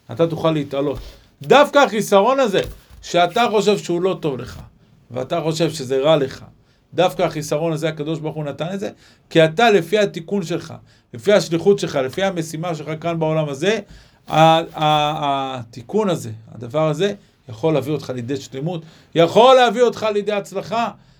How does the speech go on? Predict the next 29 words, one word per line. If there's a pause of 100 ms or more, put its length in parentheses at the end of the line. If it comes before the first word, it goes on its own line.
(120)
אז
לכן, (340)
אל
תיכנע, (300)
ואל
תיכשל,
ואל
תיפול
רוחך, (520)
בורא (180)
נפשות
רבות (120)
וחסרונן. (340)
הקדוש
ברוך
הוא
ברא
את
החיסרון
הזה
אצלך, (500)
כדי
שאתה
תתעלה
על
ידו, (260)
ותגיע (360)
למדרגה
גדולה.